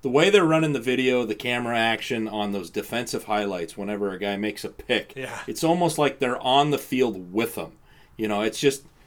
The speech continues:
Speaker 1: shows the media department there at, at, uh,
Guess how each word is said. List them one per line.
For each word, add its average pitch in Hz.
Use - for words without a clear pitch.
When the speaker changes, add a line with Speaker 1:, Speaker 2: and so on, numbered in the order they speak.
Speaker 1:
shows 180
the 135
media 170
department 147
there 135
at, 135
at, 110
uh, 104